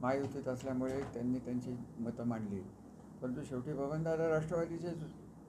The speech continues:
आमदार आहेत. राष्ट्रवादीत जे ठरेल, तर बबनदादाचा वि-, जर विरोध असता याला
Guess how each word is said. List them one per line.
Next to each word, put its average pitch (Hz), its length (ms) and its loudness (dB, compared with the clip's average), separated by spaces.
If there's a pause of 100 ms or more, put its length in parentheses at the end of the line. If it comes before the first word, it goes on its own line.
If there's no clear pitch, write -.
(120)
आमदार 123 300 4
आहेत. 101 100 -4 (840)
राष्ट्रवादीत 147 520 4
जे 160 180 2
ठरेल, 147 420 0
तर 147 100 4
बबनदादाचा 160 640 6
वि-, 151 560 0
जर 147 140 0
विरोध 143 300 0
असता 127 300 4
याला 104 240 2